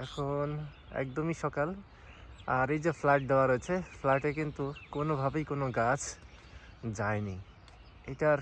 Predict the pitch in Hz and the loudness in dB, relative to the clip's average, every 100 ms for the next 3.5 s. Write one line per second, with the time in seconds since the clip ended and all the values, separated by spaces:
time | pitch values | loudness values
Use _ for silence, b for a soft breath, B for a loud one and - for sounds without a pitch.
0 | 135 139 147 147 147 - 156 143 139 143 | 0 0 2 0 -4 -2 0 2 2 4
1 | 135 - B B B B B - - 131 | 2 -2 B B B B B -14 -4 -2
2 | 123 B B B 139 135 156 160 151 131 | -4 B B B -6 -4 -4 -4 -4 -2
3 | 127 143 - - 131 | 0 0 -2 -10 -8